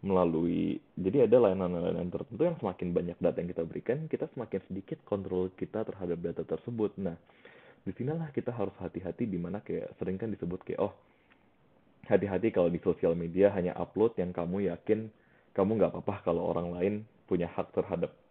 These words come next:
eh, apa, konten itu." Jadi itu salah satu, em, apa namanya,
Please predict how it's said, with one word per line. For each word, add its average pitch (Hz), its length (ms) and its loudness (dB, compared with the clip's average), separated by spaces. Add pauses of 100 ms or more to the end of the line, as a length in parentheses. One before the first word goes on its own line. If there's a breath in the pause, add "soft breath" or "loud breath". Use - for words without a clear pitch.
(160)
eh, 82 240 -2
apa, 110 200 -6 (360 loud breath)
konten 87 320 -2
itu." 82 320 -2
Jadi 92 400 2 (280)
itu 226 280 0
salah - 240 2
satu, 90 400 0 (240)
em, 85 400 0 (320)
apa 87 240 -6
namanya, 104 480 -4